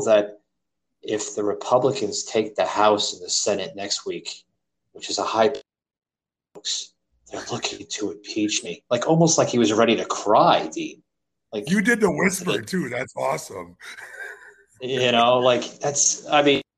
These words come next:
Speaker 1: uh, like, I had to get the whisper, and I had to get the, the over dramaticness from Biden, you know, 'cause, I mean, that's how he talks. He's like,
Speaker 2: Oh, yeah.
Speaker 1: "Folks, I
Speaker 2: Just
Speaker 1: just
Speaker 2: like
Speaker 1: don't
Speaker 2: that.
Speaker 1: know.
Speaker 2: Yeah.
Speaker 1: I, I don't
Speaker 2: I
Speaker 1: know,
Speaker 2: smell
Speaker 1: folks.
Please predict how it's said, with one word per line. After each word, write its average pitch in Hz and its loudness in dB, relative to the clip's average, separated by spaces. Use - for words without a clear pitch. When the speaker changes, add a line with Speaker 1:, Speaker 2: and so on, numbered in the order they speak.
Speaker 1:
uh, 107 6
like, 131 4
I 120 6
had 131 6
to 120 0
get 104 0
the 104 -4
whisper, 101 -2
and 92 -6
I 98 2
had 107 4
to 104 0
get 101 0
the, 104 -6
the 104 -2
over 101 0
dramaticness 101 -2
from 90 -8
Biden, 95 2
you 95 -10
know, 92 -8
'cause, - -8
I 113 2
mean, 104 -2
that's 107 0
how 104 4
he 95 -2
talks. 131 2
He's 104 -6
like, 95 -12
Speaker 2:
Oh, 180 -4
yeah. 180 -4
Speaker 1:
"Folks, 104 -6
I - -8
Speaker 2:
Just 202 2
Speaker 1:
just 165 -4
Speaker 2:
like 175 0
Speaker 1:
don't 104 -6
Speaker 2:
that. 90 -8
Speaker 1:
know. 113 -6
Speaker 2:
Yeah. 135 -12
Speaker 1:
I, - -2
I - -4
don't - 0
Speaker 2:
I 135 2
Speaker 1:
know, 131 -2
Speaker 2:
smell 127 -4
Speaker 1:
folks. 151 -2